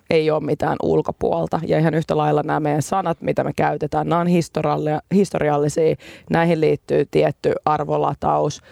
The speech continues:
Meidän ajattelu liittyy meidän kieleen. Mut sen takia tällaisia just, että okei,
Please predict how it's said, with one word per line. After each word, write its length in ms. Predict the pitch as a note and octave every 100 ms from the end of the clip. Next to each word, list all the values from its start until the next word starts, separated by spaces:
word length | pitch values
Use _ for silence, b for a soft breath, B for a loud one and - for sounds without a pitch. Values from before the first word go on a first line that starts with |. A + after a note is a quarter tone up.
| B B
Meidän 260 | F3+ E3 -
ajattelu 680 | F#3 F3 - D#3+ D3 D3 -
liittyy 480 | E3 D#3 D#3 - D3+
meidän 240 | C#3+ C#3 C#3+
kieleen. 720 | - E3+ D3+ D3+ D3 D3 D3+ - B B B B B
Mut 120 | F#3
sen 140 | A3 A3
takia 240 | G#3+ F3
tällaisia 380 | E3+ D#3+ D#3 D3+
just, 200 | C#3 -
että 140 | -
okei, 320 | E3+ F3 D#3+